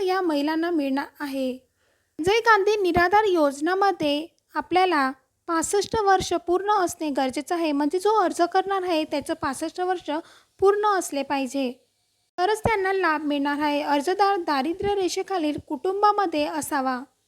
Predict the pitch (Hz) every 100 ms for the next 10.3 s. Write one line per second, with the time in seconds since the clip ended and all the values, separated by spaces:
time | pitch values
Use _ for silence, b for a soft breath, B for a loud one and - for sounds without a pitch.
0 | _ _ - 370 427 440 370 381 403 285
1 | 294 269 302 285 277 277 285 233 349 381
2 | 392 403 - 381 - - 370 392 381 370
3 | 330 330 349 - 339 381 392 349 - 302
4 | 294 262 277 294 330 349 311 - 320 302
5 | 392 370 - 392 359 330 320 311 285 339
6 | 381 440 415 339 330 302 185 b b b
7 | - 262 330 359 453 427 370 339 339 349
8 | 311 277 269 - 302 311 392 392 359 349
9 | 285 277 294 269 285 247 262 370 359 349
10 | 349 339 339